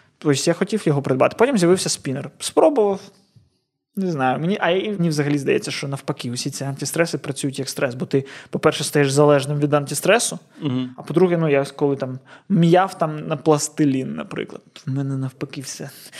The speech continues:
Speaker 1: Я починаю нервувати про те, як я його, ну, зі спінером, напевно, так само. З попит-, ну, коротше.
Speaker 2: У мене сто відсотків так. Сто відсотків. Я тільки більше починаю нервувати.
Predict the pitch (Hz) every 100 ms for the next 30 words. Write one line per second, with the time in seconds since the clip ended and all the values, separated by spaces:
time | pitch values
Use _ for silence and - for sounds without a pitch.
0 | - - - - - 147 135 139 139 139
1 | 156 - - 151 - 147 143 135 - 143
2 | 139 139 139 151 160 139 127 - - -
3 | - - - 135 185 - 156 143 135 135
4 | 139 143 143 135 139 - 156 175 - 175
5 | 165 - - 156 147 - 135 - - _
6 | - 123 147 175 151 - - - 135 123
7 | 117 117 - 110 - _ - - 127 120
8 | 113 - 113 113 120 127 131 135 127 113
9 | 123 120 110 107 101 98 107